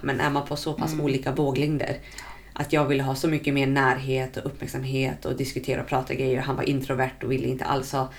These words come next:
Speaker 1: samma närhet och prata om saker
Speaker 2: Och då
Speaker 1: och så.
Speaker 2: blev det att du krävde mer uppmärksamhet
Speaker 1: Ja.
Speaker 2: istället, så tyckte han bara att du var ännu jobbigare.
Speaker 1: Mm.
Speaker 2: Mm.
Speaker 1: Och då
Speaker 2: Ja.
Speaker 1: blir det ju ännu värre. Då blir jag mer klängig och han blir ännu mer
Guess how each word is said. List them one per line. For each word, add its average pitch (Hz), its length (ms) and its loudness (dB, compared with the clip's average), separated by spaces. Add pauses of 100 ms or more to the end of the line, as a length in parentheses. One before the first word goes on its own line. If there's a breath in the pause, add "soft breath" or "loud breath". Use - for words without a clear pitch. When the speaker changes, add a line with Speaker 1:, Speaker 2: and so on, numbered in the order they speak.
(140)
Speaker 1:
samma 139 240 0
närhet 135 500 2
och - 60 -8
prata - 240 -2
om 156 60 -6
saker - 240 -6
Speaker 2:
Och 180 40 0
då 170 60 2
Speaker 1:
och 160 60 2
så. 156 80 0
Speaker 2:
blev 165 180 2
det 156 60 0
att 147 100 -4
du 143 100 -2
krävde 160 640 0
mer 143 200 0
uppmärksamhet 139 600 6
Speaker 1:
Ja. 127 200 8
Speaker 2:
istället, 160 340 2
så 160 120 -2
tyckte 156 280 -4
han 156 200 0
bara 147 140 2
att 147 100 -2
du 156 80 0
var 151 120 2
ännu 151 240 0
jobbigare. 147 440 -2
Speaker 1:
Mm. 175 220 2
Speaker 2:
Mm. 185 460 -4 (100)
Speaker 1:
Och - 180 -8
då 170 60 6
Speaker 2:
Ja. 185 40 6
Speaker 1:
blir 180 160 8
det 165 40 8
ju - 60 6
ännu 175 220 2
värre. 135 220 2
Då 147 100 0
blir 147 200 4
jag 160 200 4
mer 143 160 4
klängig 139 440 2
och 135 80 4
han 135 140 0
blir - 100 0
ännu 135 200 2
mer 143 360 0